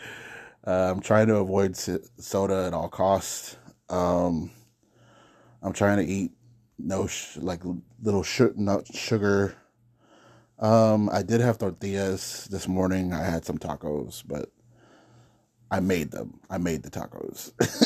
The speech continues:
<laughs> I didn't buy them from anywhere. And it was just ham and egg. It wasn't anything too serious. But still, um, I'm trying, I'm gonna try to cut back on,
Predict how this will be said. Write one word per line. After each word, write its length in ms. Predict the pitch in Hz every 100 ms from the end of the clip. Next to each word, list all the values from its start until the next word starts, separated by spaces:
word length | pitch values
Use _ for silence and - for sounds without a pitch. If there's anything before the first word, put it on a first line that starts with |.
| 202 - 202 - 214 180 - 135 131
<laughs> 0 | -
I 80 | 113
didn't 180 | 107
buy 200 | 85 107
them 160 | 101 92
from 160 | - 85
anywhere. 600 | 85 82 80 82 - _ _ _ _ _ _
And 80 | 110
it 60 | 110
was 140 | 107
just 140 | 95 -
ham 200 | 87 82
and 100 | 76
egg. 140 | 71
It 80 | 85
wasn't 240 | 90 82
anything 280 | 71 - 65
too 160 | - 73
serious. 560 | - 60 50 - - - _ _ _ _ _ _ - - _
But 140 | - 85
still, 440 | - 101 82 - - - -
um, 560 | 82 78 78 67 73 - _ _ -
I'm 120 | 87
trying, 260 | - 104 92
I'm 80 | 90
gonna 60 |
try 160 | 90 101
to 80 | 87
cut 280 | - - -
back 240 | 92 85
on, 300 | 80 80 85